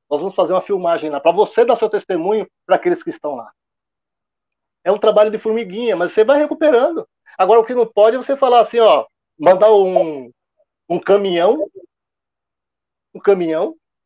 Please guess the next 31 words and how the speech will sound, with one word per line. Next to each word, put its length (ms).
fala, 180
"Joga 220
aí 100
dentro 420
que 60
nós 160
vamos 160
internar." 460
Co-, 140
é, 160
é, 680
é 200
internação 480
compulsória. 760
E 60
a 20
dignidade? 640
E 20
você 320
que 120
é 40
pai, 380
que 60
está 220
sofrendo, 440
sabe 180
que 40
seu 120
filho 180
tá 100
lá. 260